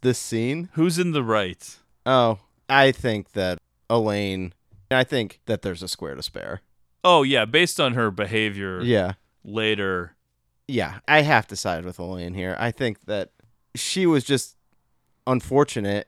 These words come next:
Speaker 1: and the person next to her probably had something that could have got her by.
Speaker 2: To be fair, we never see
Speaker 1: That's true.
Speaker 2: what the situation is.
Speaker 1: Unconfirmed.
Speaker 2: But based on her behavior later about napkins and
Speaker 1: Uh-huh.
Speaker 2: whatnot, it seems like she wants to be overprepared.
Speaker 1: Yes.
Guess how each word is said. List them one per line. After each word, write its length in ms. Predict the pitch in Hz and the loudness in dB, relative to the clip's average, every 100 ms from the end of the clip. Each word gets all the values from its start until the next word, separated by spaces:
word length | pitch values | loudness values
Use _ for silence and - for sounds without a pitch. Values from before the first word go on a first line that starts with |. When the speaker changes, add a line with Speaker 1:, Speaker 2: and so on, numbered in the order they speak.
| - | -6
Speaker 1:
and 220 | 113 113 | -4 -2
the 100 | 110 | -4
person 360 | 95 131 - 107 | -2 -4 -4 -6
next 240 | 107 - | -6 -6
to 60 | 98 | -10
her 40 | |
probably 580 | - 165 143 113 101 101 | -4 4 4 4 -2 -4
had 220 | 104 95 - | -4 -6 -6
something 540 | 92 95 92 85 95 _ _ _ _ _ _ | -10 -8 -10 -10 -14 _ _ _ _ _ _
that 160 | 110 - | -8 -4
could 120 | 110 | -4
have 100 | 95 | -2
got 160 | 95 82 | -2 -4
her 80 | 85 | -4
by. 320 | 69 69 101 _ - | -6 -8 -12 _ -18
Speaker 2:
To 120 | - 143 | -6 -2
be 140 | 151 | -2
fair, 320 | - 160 151 | 0 0 0
we 100 | 135 | 0
never 280 | 120 120 120 | -2 -4 -6
see 400 | - 120 104 107 104 | -6 -4 -4 -4 4
Speaker 1:
That's 200 | 131 - | 4 4
true. 180 | - 98 | -2 -2
Speaker 2:
what 120 | 90 | -2
the 60 | 113 | -4
situation 540 | 117 101 110 101 110 | -8 -6 -6 -6 -2
is. 60 | 131 | -2
Speaker 1:
Unconfirmed. 560 | 131 139 120 - 71 | -2 -6 -8 -10 -2
Speaker 2:
But 160 | 135 123 | -2 2
based 260 | 143 151 165 | 2 2 0
on 80 | |
her 100 | 135 113 | 0 0
behavior 500 | 110 110 104 101 98 | 0 2 0 0 -2
later 400 | 98 98 98 95 | -2 0 -2 -4
about 420 | 92 95 92 - _ _ - | -2 0 0 -2 _ _ -10
napkins 640 | 113 95 95 - 92 90 | -4 -2 -4 -6 -6 -6
and 80 | 98 | -4
Speaker 1:
Uh-huh. 140 | 120 92 | -2 0
Speaker 2:
whatnot, 340 | 90 92 92 | -2 -4 -8
it 100 | 92 | -8
seems 220 | - 117 | -4 -2
like 120 | 110 104 | -2 -4
she 200 | 120 107 | -4 -4
wants 300 | 107 104 - | -2 -4 -4
to 60 | |
be 140 | 101 98 | -4 -2
overprepared. 840 | 95 95 92 170 - 101 107 104 | -2 -4 -10 -12 -10 -8 -8 -4
Speaker 1:
Yes. 540 | 113 98 - - - | 0 0 -2 -10 -14